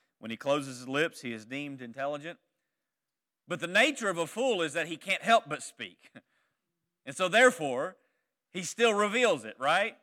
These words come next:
He reveals it. Thus Solomon says, he says to everyone that he's a fool. Now that doesn't mean that the fool is saying, "Hey everybody, I'm a fool."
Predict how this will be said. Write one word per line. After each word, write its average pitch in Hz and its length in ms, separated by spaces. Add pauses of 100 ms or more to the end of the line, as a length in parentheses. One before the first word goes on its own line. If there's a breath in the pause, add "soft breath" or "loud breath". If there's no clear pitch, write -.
(800)
He 208 80
reveals 247 440
it. - 140 (2500)
Thus 135 200
Solomon 147 460
says, 123 380
he 135 100
says 147 320
to - 100
everyone 123 420
that 120 120
he's 120 160
a 117 60
fool. 139 240
Now 110 100
that 180 120
doesn't 139 260
mean 139 260
that 117 240
the 117 80
fool 147 240
is 120 60
saying, 135 220
"Hey 302 180
everybody, 240 500 (480)
I'm 233 160
a 214 80
fool." 151 460